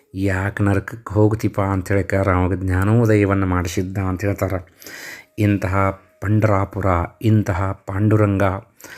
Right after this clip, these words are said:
ಅವನ ಸ್ಮರಣೆಯನ್ನ ಮಾಡ್ಬೇಕಂದ್ರೆ ಎಷ್ಟೋ ಜನ್ಮದ ಪುಣ್ಯ ಇದ್ದವ್ರಿಗೆ ಮಾತ್ರ ಸಾಧ್ಯ ಐತಿ.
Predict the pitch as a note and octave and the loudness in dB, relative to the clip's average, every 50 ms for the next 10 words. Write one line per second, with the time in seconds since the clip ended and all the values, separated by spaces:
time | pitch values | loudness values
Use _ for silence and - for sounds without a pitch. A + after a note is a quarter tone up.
0 | - - - - _ - A2 A2 A2 A2+ G#2 - - G#2+ G#2+ A2+ B2 C3 C3 B2+ | -20 -20 -20 -16 _ -2 0 2 4 4 4 2 2 2 2 4 4 4 4 4
1 | A#2+ A#2+ A#2 A2+ G#2 F#2+ F2+ F#2 G2+ A2+ B2+ B2+ B2 B2 A#2 - A#2+ A2+ A#2 B2 | 4 4 4 2 0 0 0 2 4 4 6 6 4 4 2 2 2 2 2 2
2 | B2 A#2 A2+ G#2+ G2 - - - G#2+ G#2+ G#2 G2+ A2 G#2 G#2 G#2+ G2 G2+ - - | 2 0 0 -2 -2 -4 -6 -6 -4 -4 -4 -2 -2 -2 -2 -2 -2 -4 -4 -4
3 | G#2 G2 G2 G#2 G#2+ G#2 G2+ F#2+ G2 G2 G#2+ G2+ G2+ G2 F#2+ F#2+ G2 G2 A2 A#2+ | -4 -2 0 2 4 4 2 2 0 0 0 2 2 0 0 -2 0 0 0 0
4 | A#2 - _ - B2+ A#2 - - - F#2 G2 G2 G2 G2+ G#2 G2+ G2+ G2+ - - | 0 -4 _ -6 -2 -2 -2 -2 -2 -2 -4 -4 -2 0 2 2 2 0 -4 -12
5 | - _ | -18 _